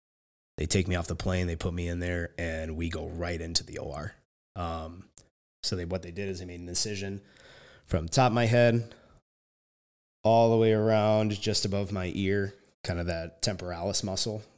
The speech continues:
um, works with, in with your jaw. Peeled the skin back, just drained the blood. Um, I also had what's called midline shift, so my brain was, like, three millimeters rotated this way.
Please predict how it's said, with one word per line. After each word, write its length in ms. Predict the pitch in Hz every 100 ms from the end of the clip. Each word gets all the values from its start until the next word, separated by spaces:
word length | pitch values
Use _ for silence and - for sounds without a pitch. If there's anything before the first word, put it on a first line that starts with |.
| _ -
um, 360 | 87 80 85 85 _ _ -
works 200 | 92 -
with, 160 | 87
in 280 | 92 - 87
with 160 | 85 -
your 100 | 80
jaw. 300 | 85 87 101 - - - - _ _ _ _ _ _ -
Peeled 160 | 92
the 40 | -
skin 260 | - 101
back, 400 | 98 101 92 - - -
just 240 | - -
drained 300 | - 90 87
the 40 | 82
blood. 380 | 80 80 85 107 - _ _ _ _ _ _ _
Um, 380 | - 85 80 80
I 80 | 98
also 260 | 104 101 104
had 480 | 92 90 87 87 87 _ _ _ -
what's 140 | 95
called 220 | - 90
midline 460 | 87 98 98 90 87
shift, 340 | - 90 110
so 180 | - 113
my 140 | 92 90
brain 400 | 78 85 85 98
was, 200 | 82 -
like, 220 | - - - _ _ -
three 240 | 104 104
millimeters 640 | 87 85 85 90 82 78
rotated 580 | 82 82 - - 62 64
this 240 | 71 - -
way. 220 | -